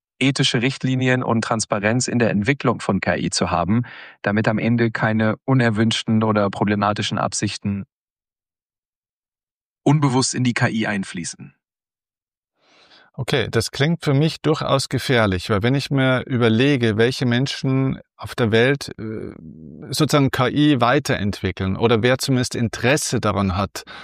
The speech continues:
Speaker 2: ähm, dass K I sehr erfolgreich wird. Also das heißt, äh, bestimmte Persönlichkeiten wie Elon Musk oder auch andere, die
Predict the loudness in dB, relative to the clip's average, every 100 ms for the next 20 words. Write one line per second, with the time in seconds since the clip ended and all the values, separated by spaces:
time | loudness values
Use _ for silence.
0 | -18 -20 -8 -2 2 4 2 0 -2 -4
1 | 0 2 4 4 0 -4 0 2 2 2
2 | 2 2 -2 -2 -6 -6 -4 -2 0 0
3 | 0 0 -2 -8 -8 -6 -4 -2 0 2
4 | 2 2 4 4 2 0 -2 -2 0 -2
5 | 0 2 2 2 2 0 -6 -6 -2 -2
6 | -2 -2 0 0 -2 -2 -4